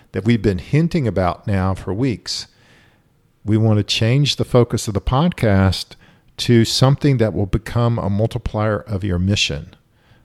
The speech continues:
something that every business owner wants or needs,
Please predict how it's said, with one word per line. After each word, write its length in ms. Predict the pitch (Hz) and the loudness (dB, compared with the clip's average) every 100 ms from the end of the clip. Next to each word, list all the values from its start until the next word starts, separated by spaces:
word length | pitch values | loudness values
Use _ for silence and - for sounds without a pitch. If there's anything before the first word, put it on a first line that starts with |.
| - | -12
something 600 | - - 143 160 147 127 | -6 2 2 4 2 2
that 260 | 98 - | 0 2
every 300 | 117 131 165 | 2 4 2
business 640 | 135 120 120 131 120 - - | 2 2 2 2 -2 -2 -2
owner 360 | 113 110 110 | 2 4 2
wants 580 | 101 98 104 110 113 - - | 2 2 2 2 2 -2 -4
or 140 | 104 92 | 0 0
needs, 600 | 98 85 78 - - | 0 -2 -6 -10 -14